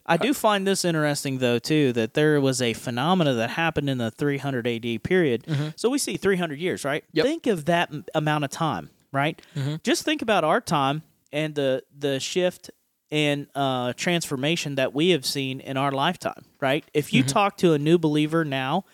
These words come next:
Speaker 1: and you tell them about transparencies, right,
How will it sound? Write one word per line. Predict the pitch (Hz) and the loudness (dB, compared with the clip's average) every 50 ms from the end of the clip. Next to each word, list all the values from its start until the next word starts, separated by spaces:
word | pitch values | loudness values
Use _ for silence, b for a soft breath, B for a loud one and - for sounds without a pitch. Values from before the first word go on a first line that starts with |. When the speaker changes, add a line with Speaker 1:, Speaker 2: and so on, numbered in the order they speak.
| b b b b b - | b b b b b -2
Speaker 1:
and | 147 151 156 | -2 0 2
you | 156 175 180 | 4 2 2
tell | - - - 151 147 156 156 | 2 0 2 2 4 4 4
them | 180 185 185 | 4 2 2
about | 170 147 147 139 135 - - | 2 2 2 2 2 2 0
transparencies, | - - - 160 151 147 143 - - - - 151 147 151 170 175 - 208 208 - 233 - - _ b b b b b b _ _ _ - | -4 -8 -4 -4 -2 -2 -2 -4 -6 -6 -6 -4 -2 -2 -2 -2 -2 -2 -2 -2 -4 -4 -8 _ b b b b b b _ _ _ -4
right, | 147 151 165 175 - | -2 0 0 0 -4